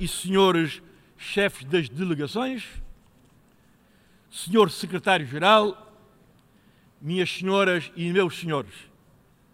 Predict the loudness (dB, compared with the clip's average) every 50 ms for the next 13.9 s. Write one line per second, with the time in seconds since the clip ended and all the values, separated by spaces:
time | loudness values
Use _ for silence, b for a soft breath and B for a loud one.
0 | _ _ b b b b b b b b b b b b b _ 4 4 4 4
1 | 2 -4 -6 0 2 4 4 4 2 -4 -10 -12 -14 -16 -20 _ _ _ _ _
2 | _ _ _ _ _ _ _ _ _ _ b b b b b b _ -4 -4 -4
3 | -2 2 2 2 2 2 -2 -4 -2 0 0 2 2 0 0 -2 -2 -2 -4 -6
4 | -6 -2 2 4 4 4 4 2 -2 -8 -14 -20 -20 -20 -20 -20 _ _ _ _
5 | _ b b b b b b b b b b -8 -8 -8 -6 -6 -6 -4 -4 -2
6 | 2 2 2 2 2 0 0 2 2 2 0 -2 -6 -10 -4 0 0 0 2 0
7 | 2 6 8 8 8 8 6 2 0 -4 -10 -12 b b b b b b b b
8 | b b b _ -16 -6 -2 -2 -2 0 -2 -4 -6 -2 0 0 2 2 0 -2
9 | -2 -2 -2 -4 -6 -10 -10 -12 -14 -20 -20 _ _ _ b b b b b b
10 | b b b b -4 2 2 2 2 2 -2 -4 -4 -4 0 2 2 2 2 0
11 | -4 -4 0 2 2 2 0 -4 -4 0 2 4 4 2 0 -4 -6 -2 2 2
12 | 2 2 4 2 2 2 0 -4 -6 -6 -8 -12 -18 b b b b b -14 -8
13 | -6 -6 -6 -6 -6 -6 0 4 4 4 4 2 -2 -4 -4 -4 -4